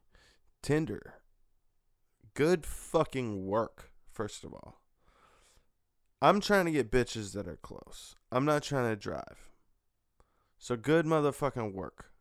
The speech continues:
okay? This was six minutes. This is cake.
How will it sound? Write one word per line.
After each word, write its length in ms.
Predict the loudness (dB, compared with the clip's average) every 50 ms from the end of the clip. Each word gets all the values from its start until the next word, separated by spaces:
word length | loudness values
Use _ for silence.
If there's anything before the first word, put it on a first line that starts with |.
| _ _ -16
okay? 460 | -16 -12 -10 -10 -10 -10 -12 -16 -20 _ _ _ _ _ _ _ _ _ _ _ -16
This 200 | -14 -12 -8 -8
was 100 | -6 -6
six 380 | -6 -2 0 -2 -2 -2 -4
minutes. 600 | -2 -2 -2 -2 -4 -10 -14 -16 -16 -16 -16 -20 _ _ _ _ _ _ _ -4
This 220 | -4 -2 -2 -2
is 100 | -4 -6
cake. 540 | -6 -4 -2 -2 -2 -2 -2 -8 -18 -20 -20